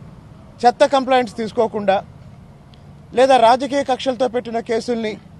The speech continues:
ఎంటర్టైన్ చేయకుండా సిఐడి నిజమైన నేరాల్ని అరికట్టడానికి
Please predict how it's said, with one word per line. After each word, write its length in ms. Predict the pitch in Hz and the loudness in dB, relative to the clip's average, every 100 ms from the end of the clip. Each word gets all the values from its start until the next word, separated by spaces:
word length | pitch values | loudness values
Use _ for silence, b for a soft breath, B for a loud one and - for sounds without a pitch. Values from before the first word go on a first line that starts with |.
| - - | -16 -10
ఎంటర్టైన్ 420 | 180 214 220 202 | -6 -4 -4 -4
చేయకుండా 520 | 208 190 202 196 156 117 - - - - - - - | -4 -6 -2 0 0 -2 -14 -20 -20 -20 -20 -20 -12
సిఐడి 460 | - 247 240 226 220 - - - - - - | -2 4 4 2 -6 -14 -20 -20 -20 -20 -14
నిజమైన 760 | 143 196 247 294 277 262 254 220 - 135 | -4 0 2 4 4 2 0 -2 -8 -4
నేరాల్ని 480 | 185 220 226 226 | 0 4 4 4
అరికట్టడానికి 800 | 214 190 208 196 202 196 185 202 | 0 -2 -4 -2 -2 -2 -8 -16